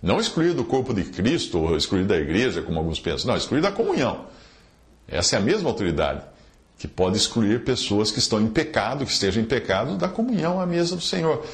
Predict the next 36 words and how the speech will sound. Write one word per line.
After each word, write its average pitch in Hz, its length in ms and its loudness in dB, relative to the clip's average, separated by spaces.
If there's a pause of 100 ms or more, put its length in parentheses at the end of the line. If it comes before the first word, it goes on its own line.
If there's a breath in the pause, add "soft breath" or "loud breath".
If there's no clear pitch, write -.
(160 loud breath)
Como 330 160 -8
nós 294 160 0
aprendemos 185 540 0
em 156 40 -2
primeira 156 280 0
Coríntios 156 260 0
capítulo 135 380 0
cinco, 139 340 0
Paulo 208 240 0
escreveu 139 480 2
para 101 160 -2
aquela 110 220 0
assembleia 101 560 2
de 90 80 -2
Corinto, 101 760 0 (560 loud breath)
ah, 92 240 0
geralmente 135 760 2
se 120 200 2
ouve 147 380 2
en-, 123 220 -2
que 117 200 0
há 151 160 0
entre 123 280 -2
vós 147 380 0
fornicação, 175 1080 0 (240 loud breath)
e 165 140 2
fornicação 185 880 0
tal 185 300 0
que 190 140 -2
nem 233 580 2
ainda 208 880 2
entre 190 420 0
os 160 120 2
gentios 151 580 0
se - 80 0
nomeia, 120 760 0